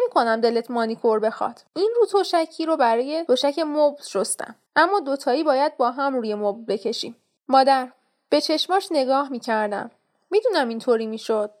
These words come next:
توی مجله نوشته بود که بعضی از مردم حتی نمی‌فهمن حمله بهشون دست داده.» جسی: «مامان، بابا اگه حمله‌ای داشت خودش می‌دونست.» مادر: «زنه توی اون مقاله تعداد حمله‌هاش رو ثبت کرده بود. نوشته بود که در عرض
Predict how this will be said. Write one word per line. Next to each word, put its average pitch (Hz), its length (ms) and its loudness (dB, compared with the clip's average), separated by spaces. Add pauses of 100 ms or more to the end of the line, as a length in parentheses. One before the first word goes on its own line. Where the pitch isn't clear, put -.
(120)
توی 294 160 -2
مجله 233 500 2
نوشته 233 460 -4
بود 269 180 -8
که 277 100 -2
بعضی 262 320 0
از 269 160 -2
مردم 226 440 -2
حتی 311 320 -4
نمی‌فهمن 240 600 -4
حمله 220 340 -2
بهشون 220 420 -4
دست 214 300 -4
داده.» - 280 -4 (200)
جسی: 269 520 -2 (440)
«مامان، 262 480 0
بابا 247 260 4
اگه 254 240 0
حمله‌ای 233 440 0
داشت 240 220 -2
خودش 285 380 0
می‌دونست.» 226 580 -4 (280)
مادر: 247 420 2 (200)
«زنه 294 320 2
توی 415 200 -4
اون 427 160 -4
مقاله 262 720 0
تعداد 262 320 0
حمله‌هاش 254 640 -2
رو 311 60 -2
ثبت 277 400 0
کرده 214 440 -2
بود. - 260 -12 (240)
نوشته 247 460 0
بود 320 160 -4
که 294 100 -4
در 233 240 0
عرض 233 360 -4